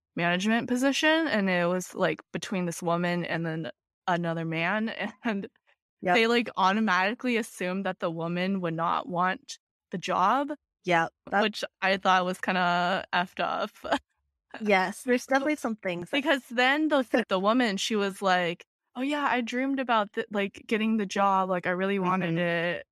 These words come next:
Speaker 1: But then they ended up giving it to, like, the man.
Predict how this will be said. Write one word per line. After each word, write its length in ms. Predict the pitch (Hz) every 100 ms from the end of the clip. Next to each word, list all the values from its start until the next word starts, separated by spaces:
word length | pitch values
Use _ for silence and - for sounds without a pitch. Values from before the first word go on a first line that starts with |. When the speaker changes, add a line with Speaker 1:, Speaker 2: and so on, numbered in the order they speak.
| _ _ _ _ _ _
Speaker 1:
But 120 | 262 220
then 120 | 247
they 140 | 233 220
ended 200 | 226 226
up 180 | 226 220
giving 240 | 202 220
it 160 | 190 -
to, 160 | 214
like, 280 | 190 185 - - _
the 80 | 185
man. 520 | 190 202 175 160 185